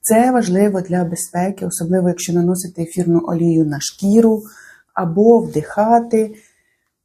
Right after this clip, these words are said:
І чисті ефірні олії мають найвищу концентрацію активних компонентів, це робить їх максимально ефективними. Наприклад, одна крапля ефірної олії лаванди може допомогти розслабитись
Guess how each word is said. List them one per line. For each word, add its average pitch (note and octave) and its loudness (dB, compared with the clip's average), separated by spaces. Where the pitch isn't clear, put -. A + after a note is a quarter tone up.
І G#3+ -2
чисті C4+ 0
ефірні G3+ -2
олії G3+ 0
мають G#3+ 0
найвищу G3+ 0
концентрацію F#3 -6
активних F#3 -6
компонентів, F3+ -2
це F3 -4
робить G3 -2
їх E3+ -6
максимально F#3 0
ефективними. E3+ -2
Наприклад, A3 0
одна A3+ 2
крапля G#3 -4
ефірної A3 2
олії G#3 2
лаванди A3 0
може G3 -2
допомогти F#3 -2
розслабитись G3+ -4